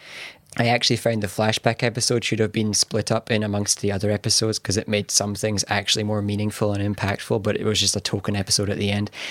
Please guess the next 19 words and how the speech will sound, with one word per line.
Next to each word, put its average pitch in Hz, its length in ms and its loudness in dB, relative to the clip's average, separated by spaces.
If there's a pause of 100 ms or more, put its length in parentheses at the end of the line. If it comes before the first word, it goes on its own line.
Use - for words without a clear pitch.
(220)
Uh, 101 160 0 (240)
anywho's, 120 460 2
I'll 117 160 2
not, 123 200 0
I'll 120 80 2
not 127 140 2
get 120 100 2
into 110 200 0
it. 110 120 -4
Characterization 113 960 2
is 120 120 4
about 110 240 2
what 104 80 -2
you'd 101 120 -4
expect 101 380 0
from 98 180 -2
a 98 60 0
mafia 98 400 0
thing. 98 340 -2